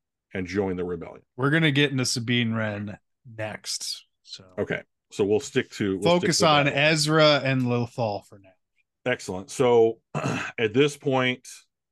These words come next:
Speaker 1: by the Battle of Lothal, Kanan has died, saving the rest of the crew. Sac-, heroically sacri-, sacrifices
Speaker 2: Kanan Jarrus
Speaker 1: himself.
Speaker 2: has?
Speaker 1: Kanan Jarrus has.
Speaker 2: Okay.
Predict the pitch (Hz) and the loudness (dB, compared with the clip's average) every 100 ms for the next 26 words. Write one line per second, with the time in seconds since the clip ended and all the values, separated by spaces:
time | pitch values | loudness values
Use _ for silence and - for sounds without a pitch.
0 | _ _ - 107 104 107 120 123 113 104 | _ _ -6 -2 0 0 2 2 0 -2
1 | 107 101 - 123 120 117 104 95 95 95 | -4 -4 -8 -10 -6 -6 -6 -8 -8 -6
2 | 87 87 90 - 101 101 101 95 98 92 | -6 -8 -8 -4 -4 -4 -8 -10 -8 -4
3 | 98 92 - 87 - - 67 - - _ | -4 -6 -8 -12 -12 -14 -12 -14 -20 _
4 | _ _ _ _ _ _ _ _ _ _ | _ _ _ _ _ _ _ _ _ _
5 | _ _ _ - - 123 110 - 127 120 | _ _ _ -12 -2 -2 -2 -4 -2 2
6 | 131 131 127 117 117 101 - 95 110 - | 4 2 0 -4 -2 -4 -6 -10 -12 -14
7 | - 110 101 160 165 156 131 143 156 170 | -6 -4 -2 0 2 2 2 2 2 2
8 | 185 196 202 - _ _ - 113 104 95 | 2 2 0 -6 _ _ -6 -2 -2 -2
9 | 95 95 - 85 85 - 131 107 | -4 -4 -6 -12 -8 -4 -4 -4